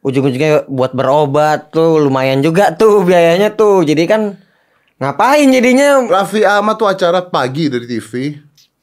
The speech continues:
Speaker 2: sehari bisa lima, masih bikin vlog keluarga yang isinya sejam, sejam, sejam gitu ya. Gua nggak ada problem dengan Raffi Ahmad ya. Gua kemarin juga telepon-teleponan sama
Speaker 1: Iya,
Speaker 2: dia.
Speaker 1: iya, maksud kita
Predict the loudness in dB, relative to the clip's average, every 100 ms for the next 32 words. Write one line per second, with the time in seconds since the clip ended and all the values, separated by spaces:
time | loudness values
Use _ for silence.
0 | _ -14 -4 -2 0 -2 -4 -6 -6 -6
1 | -8 -8 -8 -8 -8 -8 -12 -8 -10 -8
2 | -10 -8 -4 -4 -4 -8 -8 -6 -8 -8
3 | -10 -10 -12 -10 -6 -6 -8 -8 -8 -12
4 | -12 -8 -8 -10 -16 -16 -14 -16 _ _
5 | _ _ -2 0 0 0 0 0 -2 -2
6 | -2 -2 -2 -4 -4 -4 -6 -8 -8 -8
7 | -6 -4 -4 -4 -4 -6 -8 -10 -8 -8
8 | -4 -2 0 2 0 0 -2 -2